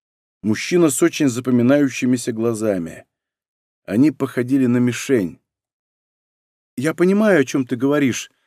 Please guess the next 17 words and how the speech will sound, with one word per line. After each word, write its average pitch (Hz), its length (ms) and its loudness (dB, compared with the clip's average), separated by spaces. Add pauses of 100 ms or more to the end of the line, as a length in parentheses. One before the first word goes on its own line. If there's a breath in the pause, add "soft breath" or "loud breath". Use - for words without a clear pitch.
(160)
отозвалась 120 560 0
девушка 120 480 0
охотно. 92 500 -10 (680)
«Один 139 340 2
из 147 180 -4
слуг 156 260 0
отца 180 460 2 (320)
захватил 156 480 0
двоих 156 380 2
людей 160 280 0
из 127 220 -2
Полиса. - 640 -4 (880)
Она, 156 300 4
к 196 60 -8
сожалению, 175 600 2
быстро 147 380 -2
погибла. 101 580 -2